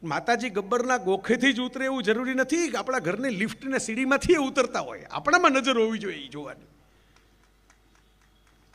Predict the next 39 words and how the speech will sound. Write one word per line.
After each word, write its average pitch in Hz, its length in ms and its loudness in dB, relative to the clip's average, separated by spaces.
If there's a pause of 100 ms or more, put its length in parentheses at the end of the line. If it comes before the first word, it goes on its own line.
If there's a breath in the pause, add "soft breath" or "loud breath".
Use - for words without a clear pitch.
(720)
તો 185 60 -2
આ 208 200 4
બાલુબામાં 247 600 2 (240)
મને 190 240 2
જે 294 120 2
રસ 277 280 4
પડે 294 220 -2
છે, 294 120 -4
આ 277 140 4
પડે 277 260 2
છે 185 140 -4
કે 175 140 -10
આ 220 260 4 (520)
હવેનો 233 420 2
જે 302 140 2
યુગ 294 280 2
છે, 285 140 -2
એ 262 120 -2
આ 240 180 2 (180)
તમે 285 180 0
સ્વીકારો 370 440 2
કે 320 80 -10
ન 330 120 2
સ્વીકારો, 208 320 -2
આમાં 202 220 -2
સ્વીકાર 220 300 0
બિકારની 277 440 0
મહત્વ 285 320 4
નથી. 311 320 -2 (920 soft breath)
હું 220 140 2
પુરુષ 247 320 0
તરીકે 269 260 2
એમ 269 120 2
કહું 302 140 4
કે - 60 -4
ભાઈ, 202 200 4
હું 180 220 0
નથી 285 180 2
સ્વીકારતો, 277 400 2